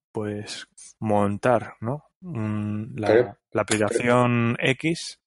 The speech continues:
Speaker 1: con la arquitectura perfecta.
Speaker 2: Vale, y ahora, y ahora yo, eh, indagando en el tema este, ya que lo has sacado,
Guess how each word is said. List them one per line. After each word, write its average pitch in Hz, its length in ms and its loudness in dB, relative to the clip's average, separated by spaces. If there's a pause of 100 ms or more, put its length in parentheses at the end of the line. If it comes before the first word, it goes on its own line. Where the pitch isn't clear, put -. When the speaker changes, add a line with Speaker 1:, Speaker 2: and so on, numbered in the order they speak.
(120)
Speaker 1:
con 113 280 4
la 110 240 4
arquitectura 107 680 2
perfecta. - 600 -6 (340)
Speaker 2:
Vale, 95 360 4
y 104 120 8
ahora, 131 420 4
y 107 140 4
ahora 110 160 6
yo, 113 220 6
eh, 98 440 -6 (140)
indagando 101 480 0
en 104 80 2
el 101 80 -2
tema 107 200 0
este, 98 180 -8
ya 92 120 0
que 98 60 2
lo 98 80 4
has 95 100 0
sacado, 107 340 -2